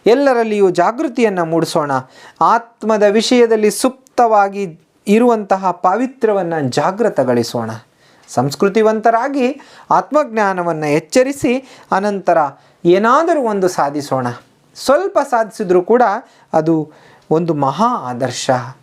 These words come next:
ಮಹಾನ್ ಗುಣ ಎಂಬುದಾಗಿ ಎ-, ನಾವು ಬಾಳಿನಲ್ಲಿ ದುಡಿದು ಮಡಿಬಹುದು, ತೃಪ್ತಿಯನ್ನ ಪಡಬಹುದು ಅನ್ನೋದಕ್ಕೆ ಇದು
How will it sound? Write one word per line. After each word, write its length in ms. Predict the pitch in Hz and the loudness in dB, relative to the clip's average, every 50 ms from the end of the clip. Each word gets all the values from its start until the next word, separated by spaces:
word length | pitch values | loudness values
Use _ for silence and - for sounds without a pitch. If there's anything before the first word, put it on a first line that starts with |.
| _ _ _ _ - _ - 180 | _ _ _ _ -20 _ -2 -2
ಮಹಾನ್ 520 | 185 185 208 240 269 285 269 247 175 - - _ - - - _ _ - 151 | -2 0 0 -2 -2 -2 -4 -6 -6 -8 -12 _ -20 -20 -20 _ _ -4 0
ಗುಣ 160 | 165 208 226 226 220 208 196 | 0 2 2 2 0 0 -2
ಎಂಬುದಾಗಿ 720 | 180 175 170 175 165 160 165 190 214 240 202 170 185 190 - - _ _ - - | -4 -4 -4 0 2 2 2 2 2 0 0 0 -2 -4 -8 -20 _ _ -2 0
ಎ-, 120 | 147 143 | 0 0
ನಾವು 320 | 143 151 156 160 170 170 160 | 2 0 0 0 0 0 -2
ಬಾಳಿನಲ್ಲಿ 760 | 147 147 143 151 180 214 226 190 165 156 156 160 147 131 127 | 0 0 2 2 2 0 0 -2 -2 -2 0 0 0 2 2
ದುಡಿದು 340 | 160 180 240 240 220 226 | 2 2 2 2 2 0
ಮಡಿಬಹುದು, 680 | 180 165 143 139 135 135 135 127 123 117 127 120 113 113 - - - - - - | 0 0 0 -2 0 0 0 0 0 0 -2 -2 -4 -4 -8 -20 -20 -14 -2 0
ತೃಪ್ತಿಯನ್ನ 580 | 254 254 277 - - 240 196 175 165 165 143 | 0 0 0 0 0 2 2 2 0 -4 -6
ಪಡಬಹುದು 680 | 131 - - 170 175 196 214 190 175 165 165 151 147 | -8 -4 -2 0 0 0 0 0 -4 -6 -4 -4 -4
ಅನ್ನೋದಕ್ಕೆ 580 | 135 135 131 127 143 156 - 233 180 147 151 - - - - - | -4 -2 -2 -2 -2 -2 0 0 0 0 -2 -8 -20 -20 -14 -6
ಇದು 320 | 151 143 147 147 131 123 | -4 0 2 2 2 0